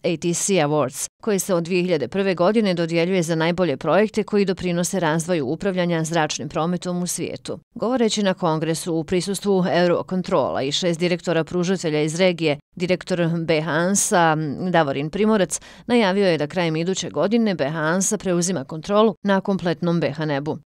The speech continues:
Naglasio je da do prije samo nekoliko godina B I H nije imala skoro nikakve kapacitete za pružanje usluga u zračnoj plovidbi,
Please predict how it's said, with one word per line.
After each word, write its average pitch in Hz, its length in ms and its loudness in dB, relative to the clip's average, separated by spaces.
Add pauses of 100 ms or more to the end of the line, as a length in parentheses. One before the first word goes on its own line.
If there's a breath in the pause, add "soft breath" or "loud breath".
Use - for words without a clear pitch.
(180)
Naglasio 208 500 2
je 175 120 6
da 165 120 2
do 160 120 2
prije 170 200 0
samo 170 220 0
nekoliko 170 460 -2
godina 185 420 4
B 170 180 2
I 156 40 0
H 180 180 0
nije 175 180 0
imala 185 260 2
skoro 185 280 0
nikakve 175 400 -2
kapacitete 165 680 -2
za 175 120 0
pružanje 165 440 0
usluga 160 480 -2
u 151 140 0
zračnoj 165 400 -2
plovidbi, 165 480 2